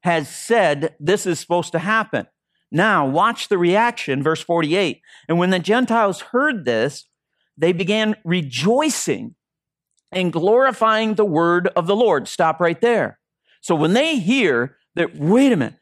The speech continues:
there is a Savior, there is a Redeemer, there is one that, it, it, man, everybody is jumping up and down and rejoicing. No different than when Jesus came in on Palm Sunday. And, and what did they do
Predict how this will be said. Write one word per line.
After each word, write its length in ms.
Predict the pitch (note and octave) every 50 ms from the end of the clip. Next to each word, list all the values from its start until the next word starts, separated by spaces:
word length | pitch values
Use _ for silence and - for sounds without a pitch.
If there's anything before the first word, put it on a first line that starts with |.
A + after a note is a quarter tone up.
| _ -
there 220 | C3+ E3 E3 F3
is 240 | - F#3 G#3 B3+ C#4+
a 40 | B3+
Savior, 500 | - - D3+ D3+ G3 C4 C#4 C#4+ D#4+ - _ _ _ _
there 220 | - F3+ G3+ B3+ C4
is 340 | - G3+ G#3 A#3+ C4+ G#3 G#3+
a 180 | - F3 F3 D#3
Redeemer, 720 | C3+ C3 A#2+ A2+ G2+ D3 F3 A3+ C#4+ D4+ D4 C#4+ D4 - - _ _
there 200 | - E3+ G#3 C4
is 300 | C4 F#3+ C4+ C#4 A#3+ F3
one 380 | E3 D#3 E3+ G#3 B3 C#4+ C4+ B3+
that, 240 | B3+ A#3+ A3+ - - -
it, 220 | F#3 F#3 - _ _ -
it, 160 | F3+ E3 E3+ -
man, 420 | E3 D#3+ F3+ A3 C#4 C#4 D3 C3 - _ -
everybody 680 | A3 C#4 C#4 A#3+ G#3+ A3 G#3 E3+ A#2+ D#3 D#3 D3+ D3+ C#3+
is 80 | C#3 B2
jumping 320 | - E3+ D#3+ - E3 C#3+
up 120 | D3 - D#3+
and 100 | D3+ D#3+
down 260 | A3+ C#4 B3 E3+ C#3
and 160 | D#3 D3+ D3
rejoicing. 560 | C#3+ C3+ B2 D3+ G3 D4 E4 C#4 - - G#2 - _ _ _ _ _ _ -
No 440 | C#3 D3 D#3 F#3 A#3 C#4 D#4+ D#4+ D4
different 500 | G3+ F#3+ F#3 F3 - G3+ G#3 G3+ - D#3
than 140 | E3+ D#3+ D#3
when 140 | D3 C#3+ C3
Jesus 340 | D#3 A3 A3+ G3+ F#3+ -
came 260 | - G#3 G3+ F#3 F#3 F#3
in 220 | F#3 F3 F3 -
on 180 | - D3+ D3 C3
Palm 300 | - - A3 A3+ B3+ B3+
Sunday. 460 | - - D#3+ C3 B2 A#2+ A2+ B2+ C#3 - - - - - -
And, 220 | F#3+ F#3+ F3+ F3+ -
and 160 | E3+ D#3+ D#3+ D#3
what 160 | D#3 F3 F#3
did 100 | G#3 F3
they 140 | G3+ G3+ F#3
do 220 | F#3 C4 B3